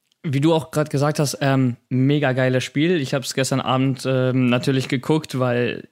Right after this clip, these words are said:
es das Römer-Derby, ähm, das verspricht immer viel Spannung und auch ein, äh, unterhaltsamen, äh, unterhaltsames Spiel eben.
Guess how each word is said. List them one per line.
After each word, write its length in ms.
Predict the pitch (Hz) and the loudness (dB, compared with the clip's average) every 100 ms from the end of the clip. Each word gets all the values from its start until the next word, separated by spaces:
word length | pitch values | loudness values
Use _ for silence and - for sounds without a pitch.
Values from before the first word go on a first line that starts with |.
| _ | _
es 180 | - - | -12 -6
das 260 | 123 - | -6 0
Römer-Derby, 800 | 135 143 139 127 135 131 131 131 | 2 2 2 2 2 2 0 2
ähm, 760 | 117 123 120 120 120 117 113 - _ _ _ | 0 0 0 0 0 -2 -6 -16 _ _ _
das 200 | 120 - | -4 -2
verspricht 600 | 135 - - 143 - - _ | -2 -4 -2 -4 -4 -16 _
immer 240 | 147 143 | 0 0
viel 220 | 127 131 | -2 -6
Spannung 480 | 123 - 120 151 139 | -6 -4 -2 0 0
und 140 | 120 117 | 0 0
auch 120 | 120 | 0
ein, 280 | 127 127 123 | 2 2 0
äh, 420 | 120 120 120 117 - - _ | 0 0 0 -2 -8 -20 _
unterhaltsamen, 1120 | 131 123 117 127 127 123 120 120 123 120 117 | -2 -2 -2 -4 -2 0 0 0 0 0 -2
äh, 480 | 113 117 113 113 113 | -4 -2 -2 -2 -4
unterhaltsames 480 | 113 120 113 123 117 | -4 -4 -2 0 -2
Spiel 300 | - 143 151 | -2 -4 -4
eben. 320 | 110 120 143 | -2 -2 -2